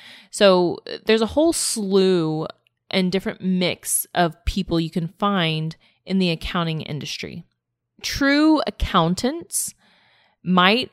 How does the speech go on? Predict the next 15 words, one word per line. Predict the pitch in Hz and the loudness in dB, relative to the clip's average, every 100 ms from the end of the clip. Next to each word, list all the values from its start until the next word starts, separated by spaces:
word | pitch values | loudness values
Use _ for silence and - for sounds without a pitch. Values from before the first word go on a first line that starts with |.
| _ | _
only | 202 202 202 | 0 2 0
work | 170 170 170 | 2 2 0
for | - - 160 156 151 147 - _ _ _ _ 175 170 | -2 2 4 4 2 -2 -6 _ _ _ _ -12 0
bigger | 185 165 156 | 2 4 0
companies | - 160 151 170 233 339 - - - _ _ _ _ _ _ _ _ _ _ _ _ _ | 0 -8 -4 -4 -4 -4 -6 -8 -10 _ _ _ _ _ _ _ _ _ _ _ _ _
because | 196 220 220 190 | -2 4 6 6
they | 185 196 | 4 2
have | 202 | 0
to | 196 | -4
have | 196 175 | -2 -2
different | 170 - - | -2 -8 -6
reports, | 160 - - - - - | -8 -4 -6 -6 -8 -6
different | - 196 - | -6 -6 -6
financials | 180 175 147 - - - | -4 -2 -4 -8 -10 -12
done. | - - - | -10 -10 -10